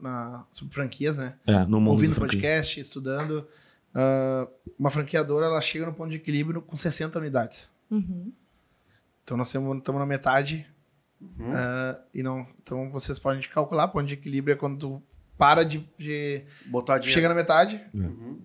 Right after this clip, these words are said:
Speaker 1: depois aí tu começa a ganhar. Então, nós... a gente também entendeu isso, entendeu que a gente precisa disso também. Ontem eu tava escutando um podcast, é,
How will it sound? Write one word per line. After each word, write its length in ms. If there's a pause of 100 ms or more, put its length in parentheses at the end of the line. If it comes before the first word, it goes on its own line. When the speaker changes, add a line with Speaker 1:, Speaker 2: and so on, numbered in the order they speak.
Speaker 1:
depois 400
aí 100
tu 80
começa 280
a 40
ganhar. 520
Então, 160
nós... 380 (680)
a 40
gente 180
também 260
entendeu 440
isso, 360 (800)
entendeu 400
que 80
a 20
gente 140
precisa 360
disso 240
também. 280 (680)
Ontem 140
eu 40
tava 100
escutando 500
um 100
podcast, 560
é, 140